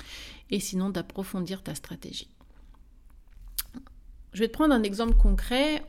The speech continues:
On, on va, on va, on va appeler Clara aujourd'hui.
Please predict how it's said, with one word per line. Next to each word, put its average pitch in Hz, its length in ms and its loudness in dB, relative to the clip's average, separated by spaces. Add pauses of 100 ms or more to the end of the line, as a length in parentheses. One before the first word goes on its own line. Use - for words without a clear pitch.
On, 190 400 -4 (360)
on 180 60 -6
va, 185 340 -4 (100)
on - 60 -6
va, - 120 -8 (100)
on 196 60 -4
va 202 60 -2
appeler 202 220 -2
Clara 170 480 -4
aujourd'hui. 175 460 -8